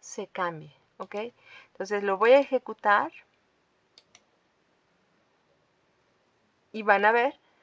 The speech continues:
apareció el diez. Y este diez se mantiene, ¿no? Esta parte ya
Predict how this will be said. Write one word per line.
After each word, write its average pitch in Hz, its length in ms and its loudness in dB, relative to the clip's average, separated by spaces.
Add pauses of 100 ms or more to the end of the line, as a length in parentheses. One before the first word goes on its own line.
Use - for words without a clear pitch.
(340)
apareció 202 840 0 (180)
el 185 200 -6
diez. 165 280 -10 (640)
Y 247 120 -4
este 330 240 -2
diez 262 240 6
se 247 120 -2
mantiene, 165 600 -4
¿no? 185 240 -2
Esta 240 360 0
parte 208 340 2
ya 175 380 -2